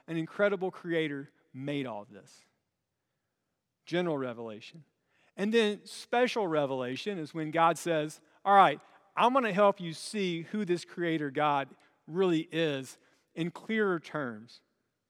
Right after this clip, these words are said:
So you get things like the Bible, and you get things like Exodus thirty-four, six through seven,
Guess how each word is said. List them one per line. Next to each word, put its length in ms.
So 100
you 140
get 200
things 300
like 180
the 60
Bible, 400
and 80
you 60
get 180
things 200
like 260
Exodus 400
thirty-four, 580
six 240
through 160
seven, 440